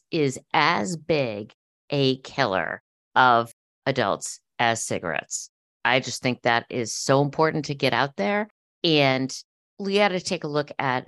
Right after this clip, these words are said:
what's happening in our country. So the Pew Research Institute assesses that probably more than a quarter of adults in the U S live alone, and forty-three percent of those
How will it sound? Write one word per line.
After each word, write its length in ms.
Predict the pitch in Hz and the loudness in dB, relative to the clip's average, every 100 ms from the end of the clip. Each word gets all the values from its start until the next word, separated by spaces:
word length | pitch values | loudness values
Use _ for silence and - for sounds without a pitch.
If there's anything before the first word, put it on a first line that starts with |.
| - | -6
what's 300 | 156 156 - | 0 0 0
happening 340 | 143 - 143 | -2 0 0
in 80 | 135 | 0
our 140 | 117 | -2
country. 500 | 113 - 139 135 107 | -4 -2 -2 -2 -8
So 280 | - - 135 | -4 0 0
the 60 | 131 | 0
Pew 540 | - - 170 170 165 165 | -8 -2 2 4 2 0
Research 640 | 156 143 147 135 - - - | -4 -2 -2 -2 -4 -8 -8
Institute 560 | - 139 - - 135 131 _ _ - | -8 -6 -6 -2 -2 -2 _ _ -10
assesses 640 | 143 - 160 139 139 135 - | -8 0 0 0 -6 -8 -2
that 260 | 135 127 | -2 -2
probably 360 | - - 151 147 | -4 -2 0 0
more 300 | 143 139 147 | 0 2 2
than 200 | 143 135 | 2 0
a 100 | 131 | -4
quarter 640 | - - 170 175 185 185 - - | -10 -2 2 2 2 2 0 0
of 480 | 151 143 139 143 135 _ _ _ 165 | 2 2 0 -4 -8 _ _ _ -6
adults 640 | - 139 147 151 - - - | 2 4 4 0 -8 -10 -10
in 180 | - 170 | -2 0
the 100 | 160 | 0
U 180 | 151 143 | 0 2
S 260 | 139 139 - | 0 -2 -6
live 240 | 151 143 135 | -2 2 2
alone, 560 | 127 131 135 165 220 - _ _ - | 2 0 0 -2 -4 -6 _ _ -4
and 220 | 165 147 | -2 -2
forty-three 800 | - 190 208 196 196 165 165 151 | 0 2 2 0 -6 -4 -2 -2
percent 580 | 151 143 139 139 131 - | -4 -6 -4 -2 -2 -2
of 180 | 131 123 | -8 -2
those 540 | 127 120 117 117 - | 0 2 2 -2 -6